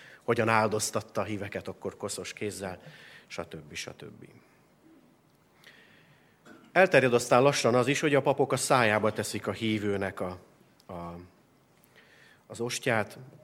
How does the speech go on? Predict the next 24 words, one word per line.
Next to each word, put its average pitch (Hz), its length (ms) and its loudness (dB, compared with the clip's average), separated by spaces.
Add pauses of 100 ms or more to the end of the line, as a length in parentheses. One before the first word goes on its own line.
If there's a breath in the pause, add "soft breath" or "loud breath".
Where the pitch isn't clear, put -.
(160)
Nagyszent 131 380 0
Gergely 113 280 2
pápa 113 340 0
beszél 107 420 0
egy 101 320 -4 (140)
történetről, 113 800 0
Konstantinápolyba 107 920 0
uga-, 110 200 -2
utazik 107 520 -6
Agapitus 107 720 -8
pápa, 113 440 -4 (1400 soft breath)
aki 110 280 -4
egy 107 100 -2
süket 131 400 -2
néma 101 300 -2
nyelvére 104 540 0
helyezi 101 480 -4
a 92 80 -6
szent 101 380 -6
kenyeret, 98 520 -4
és - 140 -8
az 95 180 -10 (160)
beszélni 98 580 -4
kezd, 92 440 -4